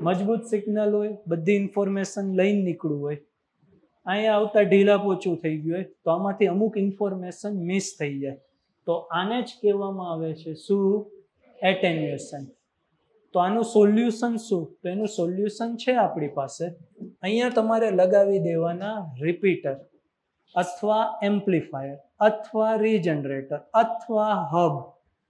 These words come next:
આ બધું તમે લગાવી દ્યો, પાછું signal કેવું બની જાય? મજબૂત બની જાય.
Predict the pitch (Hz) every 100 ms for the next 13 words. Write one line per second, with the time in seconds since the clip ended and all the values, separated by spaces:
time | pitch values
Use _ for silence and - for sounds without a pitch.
0 | - 277 311 269 226 254 233 220 196 190
1 | 220 233 202 175 151 170 175 175 _ _
2 | 180 190 - 220 - 185 196 185 185 196
3 | 196 165 160 160 147 151 147 156 170 165
4 | _ _ - - - 147 151 156 160 165
5 | 160 151 139 139 143 147 156 143